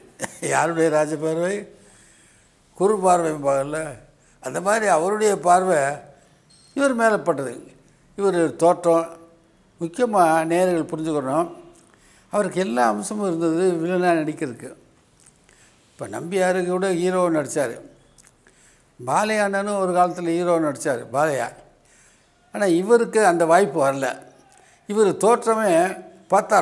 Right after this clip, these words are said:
ரஃப் அண்ட் டஃப்பாக இருக்கும். பார்த்தீங்கள, என்னடா நினச்சிங்க, ஒரே நேரத்தில் ஆயிரம் பேரை வெட்டிடுங்கிற மாதிரி இருக்கும் தோற்றம். குரல் அதை விட சிம்ம தோற்றம், சிம்ம குரல். பார்த்துக்கிறீங்களே,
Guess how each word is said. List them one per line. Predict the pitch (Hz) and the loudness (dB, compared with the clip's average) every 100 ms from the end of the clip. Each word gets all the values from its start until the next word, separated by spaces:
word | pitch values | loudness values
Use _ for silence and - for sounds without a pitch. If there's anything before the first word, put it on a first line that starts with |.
| 151 | 2
ரஃப் | 165 202 | 0 -2
அண்ட் | 175 | -2
டஃப்பாக | 185 170 | -2 -2
இருக்கும். | 165 135 151 | -4 -2 -4
பார்த்தீங்கள, | 165 160 143 160 135 117 - _ _ _ 120 | -4 -6 -4 -4 -4 -6 -14 _ _ _ -10
என்னடா | 123 175 196 196 | -6 0 2 2
நினச்சிங்க, | 170 147 156 151 143 | 0 -4 -4 -2 -2
ஒரே | 160 196 202 | 0 2 2
நேரத்தில் | 190 156 160 156 | 0 0 2 2
ஆயிரம் | 175 165 170 | 2 -2 -2
பேரை | 160 | -4
வெட்டிடுங்கிற | 151 135 151 143 143 151 | -6 -8 -8 -6 -6 0
மாதிரி | 180 185 | 0 0
இருக்கும் | 170 156 165 | -2 -4 0
தோற்றம். | 165 147 135 - - - - - - - _ - | 0 0 -4 -6 -18 -20 -20 -20 -20 -20 _ -6
குரல் | 165 185 196 156 147 | -2 0 -2 -2 -4
அதை | 160 | -4
விட | 160 143 - - _ _ - - _ - - | -6 -8 -14 -20 _ _ -20 -20 _ -14 -10
சிம்ம | 151 170 170 170 | -6 -4 -4 -2
தோற்றம், | 143 143 151 165 170 - - | -4 -2 -2 -2 -6 -16 -12
சிம்ம | 151 165 160 120 | -8 -6 -6 -8
குரல். | 135 117 - - _ _ _ _ - | -8 -10 -12 -20 _ _ _ _ -8
பார்த்துக்கிறீங்களே, | 165 180 165 170 175 | -6 -6 -4 -4 -4